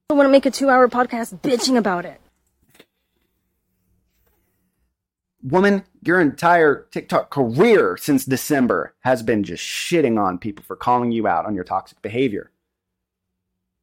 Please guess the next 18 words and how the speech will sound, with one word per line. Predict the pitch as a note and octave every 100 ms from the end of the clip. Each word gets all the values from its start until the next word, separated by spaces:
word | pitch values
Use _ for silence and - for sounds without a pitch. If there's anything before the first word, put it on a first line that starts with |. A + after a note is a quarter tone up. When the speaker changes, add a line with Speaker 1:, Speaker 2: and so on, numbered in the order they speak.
| _ _ _ _ _ _ - - - _ _ _
Speaker 2:
You, | C#4+ B2 -
like, | B2+
and, | D3+ D3+ -
and | D#3
then | D3+ C#3+ C#3 - _ _ -
the, | E4 - _ -
you, | D#3+ D#3+
you | E3 D#3+
wanna | D3+ C#3+ A#2+ G#2+ - _ _ _ _
focus | E3 D#3+ A2+ -
that | A2+
it | A2+
was |
a | G2
two-hour-long | - B2+ B2 A#2+ A#2
podcast. | - A2 A2 D#2+ D#2 -
Yeah, | F#2+ - _ _ _
it's, | -